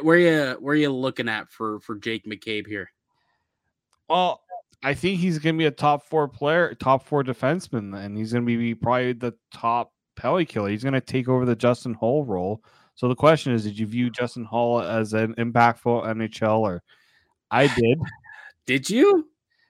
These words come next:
Speaker 2: Well, I did in terms of how, how he was used. I think Jake McCabe is actually gonna get more usage than Justin Holl.
Speaker 1: Oh, you mean, like, impactful as in he negatively impacted games for the Maple Leafs. Like, that's how impactful he was?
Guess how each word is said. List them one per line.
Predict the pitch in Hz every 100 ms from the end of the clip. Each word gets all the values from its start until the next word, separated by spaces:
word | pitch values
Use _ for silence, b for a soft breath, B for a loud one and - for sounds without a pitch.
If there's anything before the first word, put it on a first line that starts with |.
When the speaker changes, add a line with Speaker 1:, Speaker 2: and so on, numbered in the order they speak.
| -
Speaker 2:
Well, | 160 165
I | 151 165
did | 170 160 190
in | 185
terms | 170 175 165
of | 151
how, | 156 135
how | 127 156 139
he | 143
was | 127 107
used. | 104 175 160 202 220 - - _ _ _
I | - 180
think | 202
Jake | 151 156
McCabe | 131 135 147
is | 135
actually | 120 120 -
gonna | 110 101
get | 95
more | 98 113
usage | 107 90 - 87
than | 82 90
Justin | 92 - 190
Holl. | 214 214 190 165
Speaker 1:
Oh, |
you | 151 175
mean, | 190 180
like, | 156 135 -
impactful | 135 123 - 139 131 - - 135 123 117
as | 113 113
in | 120 107
he | 123
negatively | 120 120 117 113 110 107 110 -
impacted | 120 104 113 104 - 95 95
games | 113 107 95
for | -
the | 101
Maple | 101 101 -
Leafs. | 98 101 -
Like, | 110 -
that's | 117 120 120 -
how | 131 123 127
impactful | 123 127 123 - 127
he |
was? | 127 131 143 160